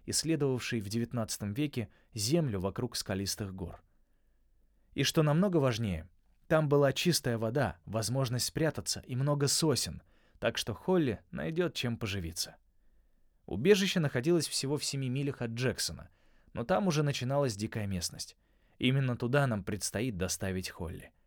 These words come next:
Я ненавидел Эндрю Миллинга уже за то, что при одной мысли об этом меня бросало в холодный пот.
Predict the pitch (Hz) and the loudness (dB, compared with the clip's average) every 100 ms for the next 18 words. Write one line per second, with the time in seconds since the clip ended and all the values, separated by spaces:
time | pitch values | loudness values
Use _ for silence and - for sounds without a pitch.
0 | _ _ _ _ _ 123 - 190 180 180 | _ _ _ _ _ -2 0 4 6 6
1 | 190 123 95 107 95 95 127 110 95 101 | 6 2 0 -2 -2 -2 0 0 0 0
2 | 107 120 107 - 147 - 92 110 110 123 | 0 0 0 -2 -2 -2 -2 -2 0 0
3 | 120 143 135 101 87 123 117 92 98 101 | 2 2 2 0 0 0 0 -2 0 0
4 | 92 101 - 110 92 - 95 95 101 95 | -2 -2 0 0 -2 -2 -2 -2 -4 -6
5 | - - | -12 -14